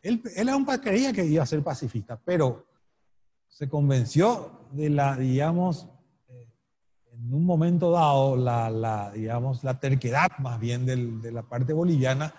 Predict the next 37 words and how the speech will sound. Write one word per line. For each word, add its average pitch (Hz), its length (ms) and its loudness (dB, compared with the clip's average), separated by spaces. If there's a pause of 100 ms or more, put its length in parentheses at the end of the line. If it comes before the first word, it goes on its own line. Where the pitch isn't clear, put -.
(300)
no 147 120 -4
permitió 165 380 0
seguir 165 300 0
adelante 147 440 2
con 214 540 -2
las 180 340 0 (440)
negociaciones 160 640 2
pacíficas. 139 520 0 (320)
Entonces, 123 580 -2 (280)
dijo 123 240 0
José 156 200 4
Ayala, 123 460 2 (400)
"Si - 220 -2
hemos 180 480 4
de - 20 6
hacer 175 220 2
la 190 160 4
guerra, 190 280 4
la 196 120 2
haremos 151 260 4
con 139 180 -2
todas 135 200 -2
nuestras 139 240 -6
fuerzas. 92 320 -16
Si 131 80 -2
la 135 120 2
guerra 240 220 2
se 214 160 -2
torna 208 240 -4
inevitable, 208 680 -2 (400)
hagámosla 160 420 2
con 143 160 -2
todas 139 140 0
nuestras 143 240 -2
fuerzas". 110 240 -6
Este 170 160 -2
fue 220 200 0